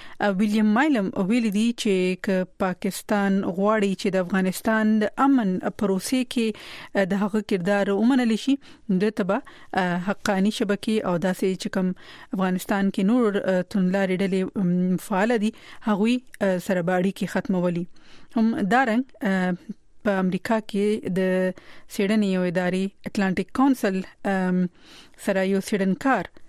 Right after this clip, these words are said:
ا، ښاغلي ګوپل سوامي، ا، ګوپال سوامي ویلي دي، ا، چې د، م، امریکا د، ا، خارجه چارو وزیر ریکس ټیلرسن، ا، نوې ډیلي ته راتلونکي اونۍ سفر کې تمه ده چې د امریکا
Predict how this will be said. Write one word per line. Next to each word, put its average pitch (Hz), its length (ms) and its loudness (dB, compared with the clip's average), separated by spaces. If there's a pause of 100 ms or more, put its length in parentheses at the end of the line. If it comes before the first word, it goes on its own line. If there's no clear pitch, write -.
(300)
ا، 180 260 0
ښاغلي 190 540 0 (180)
ګوپل 196 300 0
سوامي، 240 580 0
ا، 185 400 0
ګوپال 190 440 0
سوامي 226 480 0
ویلي 208 460 0
دي، 262 160 2 (340)
ا، - 80 -2
چې 233 520 -2
د، - 20 2 (600)
م، 202 280 2
امریکا 202 480 0
د، 196 100 -4
ا، 185 800 0
خارجه 180 440 -2
چارو 180 400 0 (140)
وزیر 185 480 0
ریکس 185 320 -4
ټیلرسن، 233 520 0 (480)
ا، 190 220 0
نوې 190 260 2
ډیلي 233 240 2
ته 226 100 -2
راتلونکي 220 460 2
اونۍ 196 240 2
سفر 254 260 0
کې 208 380 -2
تمه 214 200 2
ده 202 140 2
چې 208 140 -4
د 175 260 0 (320)
امریکا 196 420 0